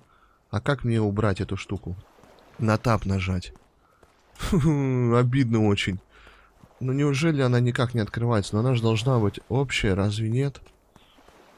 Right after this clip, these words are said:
Так, чё, кирку мне одну не надо. Я возьму вот сюда аптечку, сюда хлеб. Так, футбол хелмет, смотрите. Футбол хелмет, а как его сделать?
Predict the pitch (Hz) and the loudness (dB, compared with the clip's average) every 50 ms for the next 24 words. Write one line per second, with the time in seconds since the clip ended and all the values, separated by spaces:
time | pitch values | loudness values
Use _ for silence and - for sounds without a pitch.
0 | - - - - - - - - _ _ _ _ _ - 127 123 107 90 - - | -20 -20 -20 -20 -20 -20 -20 -20 _ _ _ _ _ -6 -4 -2 -2 -4 -6 -6
1 | - 127 113 98 - - - 135 127 123 - 104 104 107 104 98 95 101 110 107 | -4 -4 -4 -4 -4 -4 -4 -4 -4 -4 -4 -4 -2 0 -2 -2 -2 -2 -2 -2
2 | 101 98 101 120 131 139 120 98 90 90 - - _ _ _ _ _ _ _ _ | -2 -2 0 0 0 0 0 -2 -2 -4 -6 -12 _ _ _ _ _ _ _ _
3 | _ _ _ _ _ _ _ _ _ _ _ _ - 104 104 107 113 110 113 113 | _ _ _ _ _ _ _ _ _ _ _ _ -4 -2 -2 0 -2 -2 -2 -2
4 | 110 110 104 - - 98 104 107 101 95 - - 135 135 - - - 101 - - | -2 -2 -2 -4 -4 -2 0 0 0 0 -2 -2 -4 -4 -4 -6 -10 -8 -6 -4
5 | 98 101 98 - - 110 123 127 123 123 - - - - - - - - - - | -2 -2 -2 -2 -2 -2 -2 -2 -2 -6 -12 -18 -20 -20 -20 -20 -20 -20 -20 -20
6 | - - _ _ _ _ _ _ _ _ _ _ _ _ _ _ _ _ - 110 | -20 -20 _ _ _ _ _ _ _ _ _ _ _ _ _ _ _ _ 0 0
7 | 98 - - 151 139 123 120 135 123 123 - 147 143 139 127 110 98 - - - | 0 2 0 0 2 2 2 2 2 2 2 2 2 4 4 2 0 0 -2 -2
8 | 101 98 - 117 127 131 120 - 95 90 - _ _ _ _ _ _ _ _ _ | -2 0 2 2 0 0 0 -2 -4 -4 -6 _ _ _ _ _ _ _ _ _
9 | _ _ _ _ _ _ _ _ _ _ _ _ _ - - - - - - - | _ _ _ _ _ _ _ _ _ _ _ _ _ -20 -20 -20 -20 -20 -20 -20
10 | - - - - - - - 131 123 113 113 117 110 - - 131 135 123 110 98 | -20 -20 -20 -18 -12 -8 -4 -4 -4 -2 -2 -2 -2 -2 -2 0 0 2 0 0
11 | - 101 92 - - 123 - 123 113 101 92 104 110 120 127 110 95 - - | 0 0 0 0 -2 0 0 0 0 0 0 2 2 2 2 2 0 -2 -6